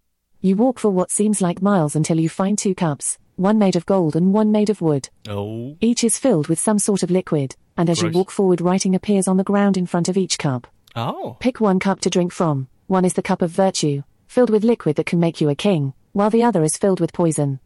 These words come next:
Speaker 1: What? You may only pick one cup. Choose wisely. Do you pick the wooden or the gold cup?
Speaker 2: Read words.
Speaker 1: You and your crew easily defeat the werewolves and suffer no casualties,
Speaker 2: Yeah.
Speaker 1: so you continue to venture into the Great Cavern.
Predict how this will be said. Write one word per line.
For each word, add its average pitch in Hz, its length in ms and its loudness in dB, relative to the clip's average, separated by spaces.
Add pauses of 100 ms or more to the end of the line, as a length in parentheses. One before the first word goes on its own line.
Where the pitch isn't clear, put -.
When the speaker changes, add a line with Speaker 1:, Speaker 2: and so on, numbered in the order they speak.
(140)
Speaker 1:
What? 170 340 -2 (220)
You 196 140 2
may 226 200 4
only 208 160 2
pick - 260 -4
one 147 180 0
cup. 135 280 -4 (760)
Choose 240 320 0
wisely. 160 500 2 (760)
Do 226 80 0
you 240 140 4
pick 233 220 -4
the 214 80 2
wooden 190 240 2
or 180 100 2
the 180 80 0
gold 185 260 0
cup? 185 320 -2 (1040)
Speaker 2:
Read 185 360 -2
words. 147 800 -2 (1600)
Speaker 1:
You 226 200 4
and 262 100 2
your 214 140 2
crew 233 320 2
easily 214 360 2
defeat 180 320 -2
the 147 100 -2
werewolves 160 460 0
and 185 120 0
suffer 226 280 -2
no 196 160 2
casualties, 156 460 0
Speaker 2:
Yeah. 85 480 -6
Speaker 1:
so - 140 -2
you 190 160 2
continue 214 400 2
to 196 120 -2
venture 202 300 -2
into 185 220 -2
the 190 80 0
Great 202 260 0
Cavern. 143 440 0